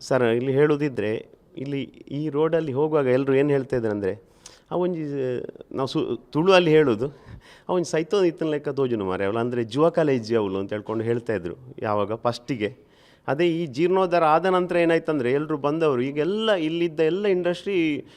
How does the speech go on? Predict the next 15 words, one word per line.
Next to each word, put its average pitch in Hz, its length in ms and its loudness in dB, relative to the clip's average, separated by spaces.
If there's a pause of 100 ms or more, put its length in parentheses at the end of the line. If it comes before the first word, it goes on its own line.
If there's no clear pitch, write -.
(140)
ನಿಮಗೆ 151 420 2
ಏನಾಗಿದೆ 156 460 2
ಅಂದರೆ, 160 220 0
ಎಲ್ಲ 165 280 4
ಡೆವಲಪ್ಮೆಂಟ್ 151 560 4
ಆಗಿದೆ, 101 240 2
ಹೊಸ 135 260 -2
ಹೊಸ 156 200 2
ಇಂಡಸ್ಟ್ರಿ 139 440 -2
ಬಂದಿದೆ, 120 360 0
ಮತ್ತು 127 320 -4 (200)
ಇದ್ದ 151 180 -6
ಇಂಡಸ್ಟ್ರಿಯನ್ನು 190 760 4
ಡೆವಲಪ್ 165 380 6
ಮಾಡಿದ್ದಾರೆ. 107 540 0